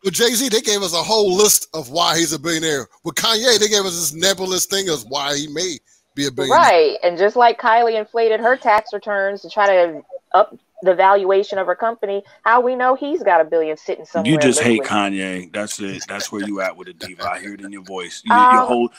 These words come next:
Speaker 3: you
Speaker 2: it's
Speaker 3: went from
Speaker 2: not
Speaker 3: Happy
Speaker 2: hate.
Speaker 3: Friday to fuck off in, in two
Speaker 1: <laughs>
Speaker 3: seconds flat. That, I heard
Speaker 2: It's
Speaker 3: it in
Speaker 2: not
Speaker 3: your voice.
Speaker 2: hate to critically think that maybe this dude who's also in the same clan where they inflated the eighteen-year-old's worth,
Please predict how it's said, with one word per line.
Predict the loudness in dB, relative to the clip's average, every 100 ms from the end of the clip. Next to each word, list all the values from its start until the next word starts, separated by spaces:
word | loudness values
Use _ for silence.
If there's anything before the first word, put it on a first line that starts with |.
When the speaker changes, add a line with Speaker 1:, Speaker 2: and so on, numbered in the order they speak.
| -18 0
Speaker 3:
you | 4
Speaker 2:
it's | 4
Speaker 3:
went | 4 4
from | 2
Speaker 2:
not | 2
Speaker 3:
Happy | 0 2
Speaker 2:
hate. | 4 4
Speaker 3:
Friday | 4 -2 -6 -10 -12 -14 _ _
to | -16 -16
fuck | -10 -8 -6
off | -6 -6 -8 -12
in, | -14 -12 -4
in | -2 -2 -4 -6
two | -2 -2
Speaker 1:
<laughs> |
Speaker 3:
seconds | -2 -4 -6 -10
flat. | -8 -6 -6 -12 -14
That, | -12 -8
I | -6 2
heard |
Speaker 2:
It's | 2 4
Speaker 3:
it |
in |
Speaker 2:
not | 2 2
Speaker 3:
your | 2
voice. | 0
Speaker 2:
hate | 2 2 -4 -6
to | 2 2 2
critically | -2 0 0 0 -2 0
think | 0 0 -4 -6
that | -2 0
maybe | 0 -2 0
this | 0 0
dude | 0 0 0 -2
who's | -8 2
also | 4 4 2 0
in |
the | 0
same | 0 -2 -2
clan | -6 -6 -4 -2
where | 0
they | 0 0
inflated | -4 -2 0 0
the | 0 -2
eighteen-year-old's | -4 -8 -6 0 2 4 2 -2
worth, | 2 4 4